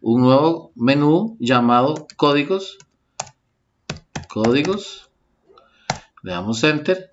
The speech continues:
y ahora le damos doble clic para llegar al menú correspondiente. Ok, este es el código que ocupamos, pero como ustedes podrán ver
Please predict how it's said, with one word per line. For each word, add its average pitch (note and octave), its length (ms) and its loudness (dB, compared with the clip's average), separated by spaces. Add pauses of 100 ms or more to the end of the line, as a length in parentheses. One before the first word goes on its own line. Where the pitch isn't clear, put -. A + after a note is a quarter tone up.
(160)
y A2+ 100 0
ahora A2+ 280 4
le C#3 100 0
damos A#2 400 0
doble A#2+ 420 2
clic B2 300 0 (500)
para C3+ 240 4
llegar C3+ 720 0
al A2+ 320 0
menú A#2 460 -2
correspondiente. B2 800 -2 (520)
Ok, A2+ 580 -4 (1160)
este F2+ 220 -8
es A2 60 -4
el A2+ 160 0
código F3+ 680 0 (380)
que A#2 100 -4
ocupamos, C3+ 680 -2 (400)
pero C3 240 2
como B2 200 0
ustedes F3+ 380 0
podrán D3 460 2
ver A#2+ 360 2